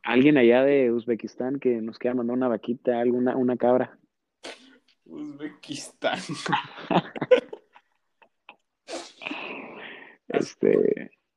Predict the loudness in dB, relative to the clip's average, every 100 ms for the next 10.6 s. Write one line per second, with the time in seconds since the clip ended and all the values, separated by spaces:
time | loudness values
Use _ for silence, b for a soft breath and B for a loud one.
0 | _ _ -12 -10 -10 -12 -10 -10 -8 -8
1 | -8 -10 -6 -6 -6 -6 -6 -6 -10 _
2 | _ _ _ _ _ -10 -8 -8 -10 -14
3 | _ _ -12 -10 -10 -10 -16 _ _ _
4 | _ _ _ _ -20 -20 -20 _ _ _
5 | _ _ -8 -6 -4 2 2 2 -2 -4
6 | -4 -10 -8 -10 -6 -8 -10 b -14 -6
7 | -4 -2 -4 -6 -10 -14 -14 -16 -14 -12
8 | -10 -8 -4 -4 -4 -4 -8 -8 -12 -10
9 | -8 -8 -10 -4 2 2 0 -20 -18 -12
10 | -6 0 0 0 -6 -8